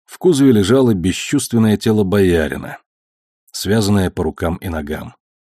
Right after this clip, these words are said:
Крас Егора притормозил возле теплицы. Егор вышел из машины, забрался в кузов и сбросил прямо под двери теплицы связанное тело боярина. Лежа на снегу, боярин пришел в себя, зашевелился, открыл глаза, замычал что-то.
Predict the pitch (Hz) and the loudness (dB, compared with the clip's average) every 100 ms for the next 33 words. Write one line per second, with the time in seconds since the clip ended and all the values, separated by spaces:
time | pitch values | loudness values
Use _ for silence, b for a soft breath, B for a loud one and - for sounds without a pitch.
0 | _ - 123 165 - 123 117 180 160 135 | _ -4 0 0 0 -2 2 2 2 0
1 | 120 110 107 113 127 101 104 104 - - | 0 2 2 2 2 2 0 -2 -4 -6
2 | 82 - - 123 - _ _ _ 98 113 | -8 -8 -10 -12 -20 _ _ _ -4 2
3 | 165 127 123 107 95 85 87 - 147 110 | 2 2 0 0 -2 -2 -4 -4 0 0
4 | 90 117 123 - 90 - 160 131 127 - | 0 -2 -2 -6 -8 -4 0 0 -2 -6
5 | 107 95 160 151 127 110 135 127 - 107 | -4 -2 -2 0 -2 0 0 0 -2 -4
6 | 95 127 113 107 - 143 - 110 - 107 | 2 2 2 -4 -2 -4 -2 -6 -2 -2
7 | 120 104 98 - 101 87 85 82 76 73 | 0 0 -2 0 0 0 0 0 -2 -6
8 | - - _ _ _ _ _ _ - 131 | -12 -18 _ _ _ _ _ _ 2 4
9 | 131 131 - 131 156 113 113 120 110 107 | 4 2 0 2 2 4 4 4 2 0
10 | - 110 - 107 139 123 92 104 98 139 | -2 -4 -2 -2 0 0 0 0 0 2
11 | 135 - 85 110 113 87 87 85 143 113 | 0 -4 -8 -2 -2 -2 -2 0 0 0
12 | 87 87 - 117 107 - 82 - | 0 -4 -4 -6 -6 -10 -12 -14